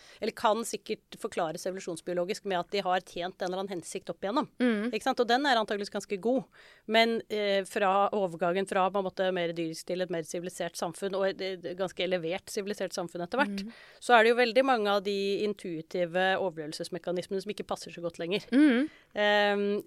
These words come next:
Speaker 1: jeg tror bare vi må være klar over at vi, eh, vi kan ikke sivilisere oss bort fra dem på
Speaker 2: <laughs>
Speaker 1: sikkert noen tusen år, da. Jeg vet ikke hvor lang tid sånt tar, ja, men,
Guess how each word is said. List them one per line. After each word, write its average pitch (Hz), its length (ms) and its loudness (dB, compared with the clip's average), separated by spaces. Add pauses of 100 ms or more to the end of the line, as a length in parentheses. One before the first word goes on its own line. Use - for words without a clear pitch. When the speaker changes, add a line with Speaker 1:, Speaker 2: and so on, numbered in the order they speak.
(120)
Speaker 1:
jeg 247 180 2
tror 240 140 0
bare 220 160 6
vi 214 160 4
må 214 180 2
være 214 220 2
klar 165 320 -2
over 196 160 -2
at - 320 -14
vi, 202 400 -2
eh, - 220 -8
vi 196 80 -8
kan 202 180 -4
ikke 202 120 -6
sivilisere 196 540 -4
oss 190 100 -8
bort - 280 -12
fra 202 240 0
dem 226 220 6 (340)
på 220 160 6
Speaker 2:
<laughs> 190 80 0
Speaker 1:
sikkert 180 320 -2
noen 202 160 0
tusen - 240 -4
år, 220 160 6
da. 214 80 8
Jeg 196 80 2
vet 190 80 -4
ikke 196 160 -6
hvor - 80 -2
lang 185 80 -4
tid 185 160 -8
sånt 185 180 -8
tar, 208 140 0
ja, 214 160 0
men, 196 160 0